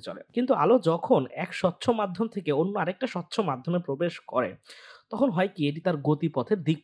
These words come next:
পরিবর্তন করে। তো আলোক রশ্মির এই দিক পরিবর্তনই হলো আলোর প্রতিসরণ। যেমন খেয়াল করো,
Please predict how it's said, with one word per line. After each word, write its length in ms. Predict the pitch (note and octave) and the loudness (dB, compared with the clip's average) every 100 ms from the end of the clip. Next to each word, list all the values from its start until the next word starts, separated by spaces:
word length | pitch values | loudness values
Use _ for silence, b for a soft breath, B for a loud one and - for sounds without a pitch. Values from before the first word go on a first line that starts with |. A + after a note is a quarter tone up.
| B2 | -4
পরিবর্তন 400 | G#2+ G2+ - G2+ | -2 -4 -6 -8
করে। 140 | F#2+ F#2 - B B | -6 -6 -8 B B
তো 60 | - - | -2 2
আলোক 180 | C#3 G#3 - | 2 2 2
রশ্মির 280 | A3+ - G3+ D3+ | 0 0 -2 -2
এই 80 | D3+ A#2 | -4 -2
দিক 120 | E3 - - | -4 -4 2
পরিবর্তনই 540 | C3+ B2 A#2 - A#2+ B2 | 4 4 0 -2 -2 0
হলো 140 | C3 C#4 F4+ - - A2+ | 6 6 4 -4 -4 0
আলোর 240 | A2+ A#3 E4+ - | 6 6 4 -4
প্রতিসরণ। 480 | - B3+ D#3+ A2 G2 - B B B - | 0 0 0 -2 -4 -10 B B B 2
যেমন 200 | C4 C4+ B3+ | 4 4 2
খেয়াল 180 | - C#3 B2 | 0 0 0
করো, 120 | A#2+ | 0